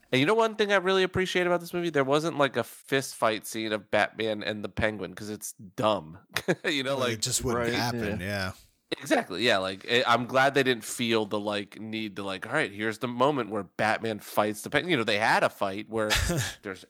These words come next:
Speaker 1: umbrella shit go-, you know, there's, like, they battle each other, but there's never, like, a, "All right, guy, let's mano y mano." <laughs> Put up
Speaker 2: Right.
Speaker 1: your flippers.
Speaker 2: I mean,
Speaker 3: Yeah,
Speaker 2: that's a
Speaker 3: and
Speaker 2: good
Speaker 3: I, I,
Speaker 2: point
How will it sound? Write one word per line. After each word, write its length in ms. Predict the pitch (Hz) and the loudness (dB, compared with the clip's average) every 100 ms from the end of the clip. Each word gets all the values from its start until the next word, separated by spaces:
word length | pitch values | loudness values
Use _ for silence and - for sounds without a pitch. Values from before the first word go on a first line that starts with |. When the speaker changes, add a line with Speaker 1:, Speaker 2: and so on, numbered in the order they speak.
| - - | -8 -2
Speaker 1:
umbrella 320 | 95 151 143 | 2 4 4
shit 240 | - 151 | 2 2
go-, 140 | 139 139 | 0 0
you 80 | |
know, 80 | 135 | 0
there's, 180 | 120 123 | 0 2
like, 220 | 139 113 - - _ _ _ | 2 0 -12 -20 _ _ _
they 160 | 139 147 | 0 2
battle 420 | 107 131 160 104 | 4 4 4 0
each 160 | 95 | -2
other, 200 | 104 98 | -2 0
but 120 | 98 107 | -2 0
there's 220 | 117 117 | 0 2
never, 180 | 120 123 | 2 4
like, 240 | 117 110 | 4 4
a, 160 | 104 98 - - - | 0 -2 -14 -8 2
"All 80 | 113 | 4
right, 300 | 120 107 92 - | 6 4 0 -2
guy, 320 | 117 107 104 | 4 6 4
let's 180 | 107 104 | 2 -4
mano 380 | 127 131 131 127 | 0 2 4 4
y 160 | 123 123 | 4 4
mano." 460 | 123 123 117 120 | 4 4 4 2
<laughs> 0 | |
Put 720 | - 208 - - - 139 101 | 2 0 0 -2 -6 -8 0
up 60 | 151 | 2
Speaker 2:
Right. 120 | 143 | 4
Speaker 1:
your 100 | 131 | 2
flippers. 680 | 117 139 135 135 117 113 107 - - - - 123 107 - | 0 2 2 4 0 0 -6 -10 -16 -14 -10 -8 -6 0
Speaker 2:
I 80 | 170 | 2
mean, 160 | 202 | 2
Speaker 3:
Yeah, 60 | 202 | 2
Speaker 2:
that's 180 | 220 - | 2 2
a 60 | |
Speaker 3:
and 100 | - | 2
Speaker 2:
good 120 | 202 | 0
Speaker 3:
I, 20 | 139 | 0
I, 100 | 143 | 0
Speaker 2:
point 320 | 190 185 | 2 0